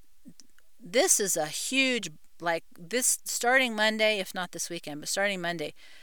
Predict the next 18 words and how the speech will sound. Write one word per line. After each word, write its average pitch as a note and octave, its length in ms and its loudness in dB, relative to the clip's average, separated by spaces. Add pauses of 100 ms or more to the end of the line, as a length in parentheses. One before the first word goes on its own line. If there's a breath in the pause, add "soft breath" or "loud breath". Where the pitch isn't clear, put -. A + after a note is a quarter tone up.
(120)
you F#3+ 80 -6
know, F3+ 120 2
we B3 300 0
are F3+ 260 4 (220)
up G3 320 4 (220)
for E3+ 680 0 (100)
grabs. D3+ 1160 -2 (240)
Uh, D3+ 340 -6
and F3+ 160 -2
I A3 160 8
hope G#3 520 2
it's - 180 -2
just - 240 -2
another E3 320 -6
day. D3+ 300 -4
I D#3 140 -2
hope F3+ 380 -4
that D#3+ 300 0